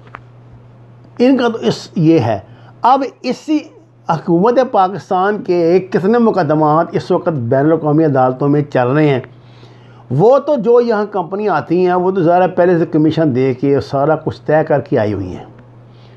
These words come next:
इमरान खान उनको नुकसान में समझ के निकाल रहा है यहाँ से। वो कहते हैं मुझे इन मुआदों का क्या फ़ायदा।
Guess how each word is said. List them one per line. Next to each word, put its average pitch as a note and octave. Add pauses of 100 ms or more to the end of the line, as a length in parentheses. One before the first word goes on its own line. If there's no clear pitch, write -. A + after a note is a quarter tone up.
(840)
इमरान G#3
खान C4+
उनको A#3+
नुकसान G#3
में A#3
समझ A3
के C3
निकाल G#3+
रहा B3+
है A#3+
यहाँ G#3
से। G3+
वो F3
कहते D#3+
हैं E3+
मुझे F#3+
इन A#3+
मुआदों A#3+
का B3
क्या A3+
फ़ायदा। F#3